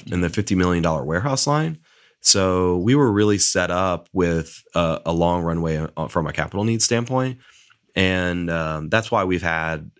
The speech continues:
um, very, I would say, fast grow-, growth. We still bootstrap in the sense that, you know, you're talking to the, you know, the former C T O, C P O, C E O,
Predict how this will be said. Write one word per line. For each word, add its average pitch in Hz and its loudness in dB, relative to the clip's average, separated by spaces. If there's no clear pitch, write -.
um, 76 -4
very, 76 -2
I 80 -2
would 78 -2
say, 73 -4
fast 71 -4
grow-, 107 0
growth. 120 0
We 117 4
still 156 4
bootstrap 113 0
in 101 -6
the 92 -2
sense 92 0
that, 82 0
you 90 -2
know, 82 0
you're 82 0
talking 85 -2
to 85 0
the, 78 -2
you 82 2
know, 76 -2
the 85 -4
former 98 2
C 104 0
T 95 2
O, 87 2
C 110 0
P 98 2
O, 82 0
C 107 2
E 82 2
O, 80 -2